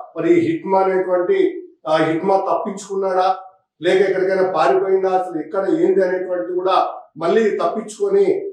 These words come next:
ఈ యొక్క ఆంధ్ర ఒరిస్సా బార్డర్లోకి వచ్చినట్టు సమాచారం రాగానే మళ్ళీ ఈ యొక్క పోలీసులు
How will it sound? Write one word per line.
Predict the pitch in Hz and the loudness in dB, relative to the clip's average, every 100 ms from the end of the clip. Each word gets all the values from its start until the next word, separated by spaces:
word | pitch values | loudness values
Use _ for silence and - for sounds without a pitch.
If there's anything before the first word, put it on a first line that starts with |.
| - | -8
ఈ | 156 | 0
యొక్క | 185 185 | 2 4
ఆంధ్ర | 180 - 185 190 202 | 4 2 0 -2 0
ఒరిస్సా | 180 175 175 202 190 | 0 0 -2 -4 -6
బార్డర్లోకి | 165 170 180 185 180 | -2 -2 -2 -4 -6
వచ్చినట్టు | 160 - 190 175 180 180 - - - | -6 -10 -10 -8 -6 -8 -10 -14 -8
సమాచారం | - 185 214 226 202 196 160 | -2 0 2 0 -2 -2 -2
రాగానే | 160 - 190 190 190 | -2 -2 -2 -4 -4
మళ్ళీ | 160 330 214 202 - - - - | -6 0 2 2 0 -6 -14 -8
ఈ | 170 | 0
యొక్క | 170 160 160 170 139 - - 147 | 2 2 0 0 0 -4 -10 -2
పోలీసులు | 185 226 196 196 202 170 - | 0 0 -2 -2 -2 -2 -6